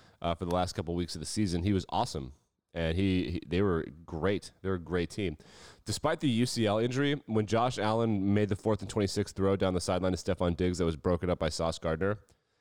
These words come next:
that was the furthest anyone has thrown a ball since two thousand and seventeen. Six years. No one thrown a ball in six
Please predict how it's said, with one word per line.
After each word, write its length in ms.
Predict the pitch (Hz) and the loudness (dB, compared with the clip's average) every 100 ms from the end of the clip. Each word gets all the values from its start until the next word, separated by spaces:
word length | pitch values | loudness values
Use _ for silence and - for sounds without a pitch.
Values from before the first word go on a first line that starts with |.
| _ _ | _ _
that 260 | 87 107 113 | -2 0 2
was 280 | 117 123 110 | 2 2 0
the 160 | 98 | -2
furthest 600 | 98 - 101 101 117 - - | -4 0 2 4 2 0 -4
anyone 300 | 104 107 107 | 0 2 2
has 120 | 90 | 0
thrown 220 | - 95 | 0 2
a 40 | 95 | 2
ball 400 | 85 90 101 - | 2 2 2 -2
since 340 | - 101 92 | -6 -6 -8
two 240 | - - 104 | -8 -2 -2
thousand 440 | - 98 98 95 | 2 2 2 0
and 100 | 82 | -4
seventeen. 800 | - - 98 82 - - 64 - - _ _ _ _ _ _ _ _ _ _ _ _ _ _ _ _ _ _ _ _ _ _ _ _ _ - | -4 0 0 0 -4 -6 -6 -8 -16 _ _ _ _ _ _ _ _ _ _ _ _ _ _ _ _ _ _ _ _ _ _ _ _ _ -12
Six 300 | - 139 - | -6 -4 0
years. 400 | 110 95 - - | 0 0 -4 -8
No 140 | 90 110 | -2 0
one 100 | 120 | 2
thrown 140 | 127 | 0
a 40 | |
ball 180 | 113 113 | 2 0
in 100 | 95 | -2
six 540 | - - - - - | -6 -8 -6 -6 -8